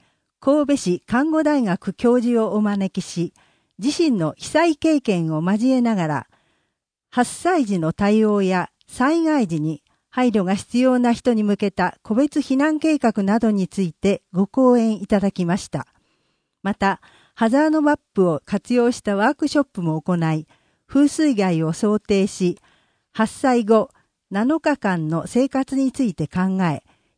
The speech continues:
意見交換を行いました。問い合わせ、危機管理課。電話、零七九四三五の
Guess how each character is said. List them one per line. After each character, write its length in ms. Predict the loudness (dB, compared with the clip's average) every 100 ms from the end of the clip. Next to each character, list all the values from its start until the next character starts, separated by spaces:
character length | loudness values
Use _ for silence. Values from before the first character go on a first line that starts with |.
| -12
意 100 | -4
見 180 | -2 0
交 220 | 2 0
換 300 | 0 -2 0
を 180 | -2 -2
行 280 | -4 -2 0
い 240 | 0 -2
ま 120 | -4
し 140 | -6 -8
た。 180 | -12 -12 _ _ _ _ _ _ _ _ _ _ _
問 220 | 2 2
い 80 | 2
合 60 |
わ 100 | 0
せ、 320 | -2 -2 -2 -6 _ _ _
危 140 | -2 0
機 160 | 0
管 320 | -2 -2 -2 -2
理 100 | -2
課。 280 | -2 -4 -8 _ _ _ _ _ _ _ _ -4
電 360 | 0 2 0 0
話、 220 | 0 -2 _ _ _ -4
零 340 | 0 2 2
七 300 | 2 2 0
九 380 | 0 -2 -2 -6 _ _ _ _
四 300 | -2 2 2 2
三 400 | 2 2 2 2
五 160 | 2
の 280 | 2 0